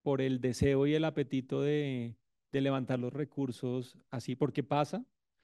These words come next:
pero cuando las expectativas no se cumplen, es cuando se mina la confianza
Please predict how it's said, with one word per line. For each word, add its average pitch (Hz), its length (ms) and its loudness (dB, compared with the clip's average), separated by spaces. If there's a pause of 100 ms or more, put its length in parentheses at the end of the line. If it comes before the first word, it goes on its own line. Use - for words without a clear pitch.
(560)
pero 143 220 6
cuando 139 280 0
las 131 200 -2
expectativas 131 1120 0 (480)
no 151 220 2
se 160 160 0
cumplen, 175 720 0 (280)
es 147 200 -2
cuando 135 260 -2
se 139 160 -6
mina 139 340 0
la 139 160 -2
confianza 123 640 -2